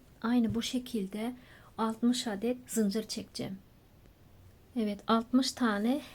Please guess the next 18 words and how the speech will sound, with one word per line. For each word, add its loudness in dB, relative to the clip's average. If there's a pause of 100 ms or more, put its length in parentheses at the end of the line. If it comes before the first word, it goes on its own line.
zincir 2
çektim. 2 (300)
Bir -4
tane 2
daha 0
zincir 2
çekiyorum. -2
Çünkü 0
bu 0
zinciri 0 (280)
dönüş 4
yerimize -4
bırakacağım. -2 (420)
Altmışıncı 0 (160)
zincirin 0
üstünden -2 (1500)
ilmek 4
alıyorum. 6